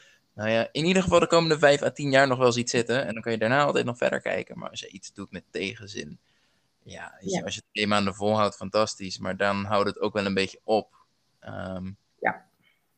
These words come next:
Speaker 2: Ja, precies. Dat is, eh, dat gaat hem dan gewoon niet worden. En als je daar dan alweer in een negatieve spiraal doorkomt,
Speaker 1: Ja.
Speaker 2: ja, dan ga je,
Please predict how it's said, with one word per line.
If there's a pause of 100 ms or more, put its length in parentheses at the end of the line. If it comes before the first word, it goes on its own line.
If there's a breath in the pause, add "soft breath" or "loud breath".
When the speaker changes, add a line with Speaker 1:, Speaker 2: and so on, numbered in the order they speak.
(400)
Speaker 2:
Ja,
precies.
Dat
is,
eh, (420 loud breath)
dat
gaat
hem
dan
gewoon
niet
worden.
En
als
je
daar
dan
alweer
in
een
negatieve
spiraal (260 loud breath)
doorkomt, (260 soft breath)
Speaker 1:
Ja.
Speaker 2:
ja,
dan
ga
je,